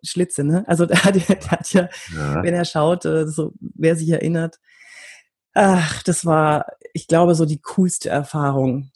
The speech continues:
Speaker 1: in der ganzen, in meiner ganzen Schauspielkarriere. Ja. Ja, und so ging's los. Das war die Stunde Null mit Otto Waalkes. Die zweite Stunde Null war ja dann, als ich,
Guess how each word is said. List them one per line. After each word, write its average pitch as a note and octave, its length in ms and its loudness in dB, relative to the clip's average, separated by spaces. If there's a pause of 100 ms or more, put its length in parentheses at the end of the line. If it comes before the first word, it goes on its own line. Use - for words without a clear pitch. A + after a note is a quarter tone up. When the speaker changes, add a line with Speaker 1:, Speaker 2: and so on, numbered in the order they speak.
(240)
Speaker 1:
in D3+ 120 0
der D3+ 120 4
ganzen, D3 520 2
in D3 100 -4
meiner C#3 200 0
ganzen C#3+ 400 -2
Schauspielkarriere. C3 1120 0 (500)
Ja. - 180 2 (1120)
Ja, C#4 140 4
und F3 80 2
so E3 100 2
ging's F#3 200 -2
los. F3+ 480 0 (500)
Das D#3 180 -6
war E3+ 100 0
die F3 60 -2
Stunde F#3 320 -2
Null F#3 180 2
mit F#3+ 160 0
Otto F3 240 -6
Waalkes. F#3+ 560 -6 (240)
Die D#3+ 120 -6
zweite - 360 -8
Stunde G3+ 300 2
Null G#3 340 4
war F3 120 2
ja F3+ 140 2
dann, F3 260 -2
als - 240 -6
ich, - 280 -6